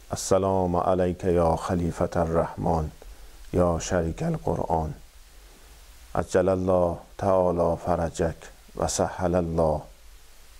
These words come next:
مخرجک. İntizar verilişini izləyən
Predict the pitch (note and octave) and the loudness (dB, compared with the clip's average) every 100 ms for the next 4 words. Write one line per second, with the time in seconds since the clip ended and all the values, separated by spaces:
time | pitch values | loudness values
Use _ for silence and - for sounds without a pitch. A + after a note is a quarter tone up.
0 | - F2 E2+ - F#2 - D#2+ - - - | -8 -4 -4 -4 -4 -4 -8 -10 -20 -20
1 | _ _ _ _ _ _ _ _ - A2 | _ _ _ _ _ _ _ _ 0 0
2 | G#2+ G#2 A2+ G#2+ - - A2 G2+ F#2+ - | 2 2 2 2 -6 -2 4 4 2 -2
3 | G2+ G2+ - G2 A2+ | 0 0 2 4 4